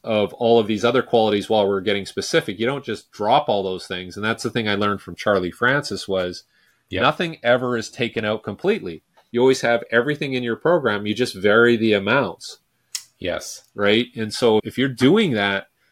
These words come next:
Speaker 1: then you're doing a good job, and you're not, you're not getting rid of anything. You're kinda, you're not hoarding, but certainly you're
Speaker 2: Right.
Speaker 1: keeping everything in front of you so that you can manage the athlete and bring things up and make sure. And accidents are gonna happen.
Speaker 2: Sure.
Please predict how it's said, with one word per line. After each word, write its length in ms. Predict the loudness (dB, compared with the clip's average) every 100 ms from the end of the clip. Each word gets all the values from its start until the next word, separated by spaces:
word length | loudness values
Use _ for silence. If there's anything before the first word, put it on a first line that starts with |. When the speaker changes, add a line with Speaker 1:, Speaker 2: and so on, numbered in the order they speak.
| _
Speaker 1:
then 120 | -4 -2
you're 120 | 0
doing 260 | 0 0 -2
a 80 |
good 200 | 0 0
job, 480 | 2 2 2 0 -4 _
and 160 | -16 -10
you're 100 | -4
not, 300 | -2 -2 -4 _ _ _ -12
you're 140 | -6
not 280 | -4 -4 _ _ _ _ -2
getting 320 | 0 0 2
rid 140 | 2
of 100 | 2
anything. 460 | 0 -4 -8 -16 _
You're 120 | -16 -10
kinda, 300 | -8 -8 -12 -12
you're 80 |
not 160 | -6 -6
hoarding, 560 | 0 2 2 0 -8 -8
but 260 | -4 -4 -4
certainly 360 | -4 -4 -2
you're 160 | -2 0
Speaker 2:
Right. 120 | 0
Speaker 1:
keeping 320 | 0 0 0
everything 560 | 0 0 0 -2 -2 -6 _ -20 _
in 160 | -8 -6
front 260 | -2 0
of 80 | 0
you 160 | -2 -6
so 160 | -6 -6
that 120 | -6
you 120 | -6
can 200 | -6 -4
manage 380 | -2 -2 -2 -4
the 160 | -2 2
athlete 560 | 2 0 -2 -2 -4 _ _ _
and 120 | -10 -2
bring 260 | 0 0
things 340 | -4 -8 -6 -2
up 320 | -2 -2 -4
and 140 | -8
make 180 | -6 -6
sure. 320 | -6 -4 -4 -4
And 120 | -4
accidents 520 | -2 -2 -4 -10 -8 -8
are 80 |
gonna 200 | -6 -4
happen. 380 | -2 -2 -4 -10 _ _ _ _ _ _ -6
Speaker 2:
Sure. 340 | -2 -2 -4